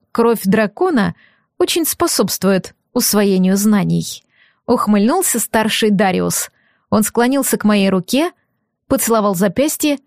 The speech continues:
и чувственно произнес: «Арианна, буду рад продолжить знакомство». С Этайн и Браном Люциус попрощался легким кивком. Маркус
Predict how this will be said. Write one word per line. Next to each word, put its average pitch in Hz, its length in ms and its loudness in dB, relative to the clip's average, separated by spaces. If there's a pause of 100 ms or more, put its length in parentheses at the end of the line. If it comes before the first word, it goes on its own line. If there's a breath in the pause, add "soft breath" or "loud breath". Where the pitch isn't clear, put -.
(380)
и 339 100 0
чувственно 285 500 -2
произнес: 220 720 0 (880)
«Арианна, 196 720 0 (380)
буду 277 340 2
рад - 440 -6
продолжить 190 840 -2 (120)
знакомство». 165 840 -2 (920)
С - 140 -2
Этайн 226 400 0
и 202 200 0
Браном 285 420 2
Люциус 320 400 0
попрощался 247 680 0
легким 233 380 0
кивком. 202 540 -2 (580)
Маркус 254 560 0